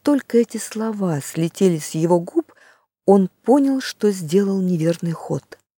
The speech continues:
Гномы тут же начали нараспев повторять: «Не ручной лев,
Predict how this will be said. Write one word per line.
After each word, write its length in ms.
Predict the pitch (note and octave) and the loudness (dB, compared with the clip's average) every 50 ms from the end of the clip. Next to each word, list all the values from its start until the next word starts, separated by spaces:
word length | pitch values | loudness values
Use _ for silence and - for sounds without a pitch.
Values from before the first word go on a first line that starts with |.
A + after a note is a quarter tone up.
| _ _ _ _ _ _ _ _ _ _ - | _ _ _ _ _ _ _ _ _ _ 2
Гномы 380 | E3+ - B3 D4+ D4+ C#4 C#4+ - | 4 6 8 8 8 6 4 2
тут 260 | - - E4 D#4 - | 6 6 6 8 8
же 100 | C#4 D#4 | 6 4
начали 440 | C#4+ C#4+ C#4+ C4+ - C4+ C4+ C#4 A#3 | 4 4 2 2 2 0 0 2 2
нараспев 580 | A3+ A3 B3 B3 B3 - - - - B3+ B3 | 2 2 4 4 2 2 0 0 2 2 2
повторять: 720 | - - A#3+ A3 - - A#3 A3+ G#3+ G#3 F3+ C#3+ - - - - - - - - _ _ - | 2 2 -2 0 2 2 4 6 8 8 8 6 4 0 -10 -20 -20 -20 -20 -20 _ _ 0
«Не 160 | F#3 F#3+ G3 | 2 4 4
ручной 600 | G#3+ A3 G#3+ - - - D4 D#4+ F4+ F#4 F#4 F4+ | 4 2 0 -2 -4 -2 0 2 4 4 4 2
лев, 500 | D#4 A#3 F#3+ G#3 A#3 A#3+ A#3+ A#3+ A#3 - | 2 4 6 8 8 8 6 4 2 -4